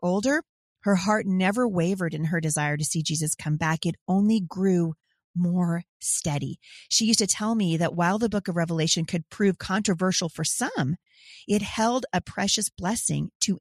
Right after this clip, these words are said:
anyone who would study it and heed its words. And in fact, starting on Monday, when we do the study, you're gonna see that that's true. The, the,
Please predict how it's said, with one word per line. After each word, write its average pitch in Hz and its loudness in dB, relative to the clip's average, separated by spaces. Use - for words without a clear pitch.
anyone 180 2
who 165 0
would 156 0
study 190 0
it - -2
and 151 0
heed 185 0
its - -2
words. 196 2
And 170 0
in 165 2
fact, 196 -2
starting 269 2
on 302 0
Monday, 254 0
when 185 2
we 196 4
do 214 2
the 214 0
study, 226 -2
you're 185 4
gonna 190 2
see 180 -2
that 165 0
that's 156 0
true. 262 0
The, 170 -2
the, 185 -2